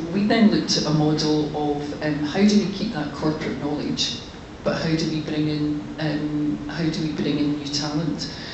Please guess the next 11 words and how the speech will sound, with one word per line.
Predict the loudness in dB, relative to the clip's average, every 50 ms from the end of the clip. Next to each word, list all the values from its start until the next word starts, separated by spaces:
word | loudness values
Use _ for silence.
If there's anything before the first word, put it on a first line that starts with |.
| -12 -8 -2 2
And | 4
I | 4 6 4
do | 4 4 2
think | 4 4 4 4 4 2 2 2 4
that | 4 4 4 2 -2
as | 0 0 0 0 -2 0
industries | 2 2 4 4 4 4 4 2 2 0 0 2 0
and | 0 0 0 0 0
businesses, | 0 0 0 0 -2 -2 -2 -2 -2 -2 -2 0
we | -2 -2
do | 0 0 0